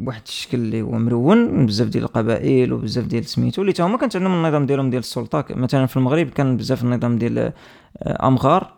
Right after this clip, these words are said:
ولا إمغارن، اللي هما الناس اللي، آه، كبار واللي عندهم كيمتازوا بحال دابا بالحكمة،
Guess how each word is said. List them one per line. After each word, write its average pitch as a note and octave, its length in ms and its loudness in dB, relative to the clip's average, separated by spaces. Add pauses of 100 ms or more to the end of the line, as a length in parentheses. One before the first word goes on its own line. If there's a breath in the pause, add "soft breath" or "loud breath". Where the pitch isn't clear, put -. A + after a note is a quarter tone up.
ولا A#2+ 180 -2
إمغارن، B2+ 420 2
اللي B2 180 0
هما B2 180 4
الناس B2+ 320 2
اللي، B2 300 0 (400 loud breath)
آه، B1 200 -6
كبار D#3+ 420 2
واللي C3 380 4
عندهم B2 280 2
كيمتازوا A#2 420 -2
بحال A#2 160 -4
دابا A#2 140 0
بالحكمة، C#3 500 0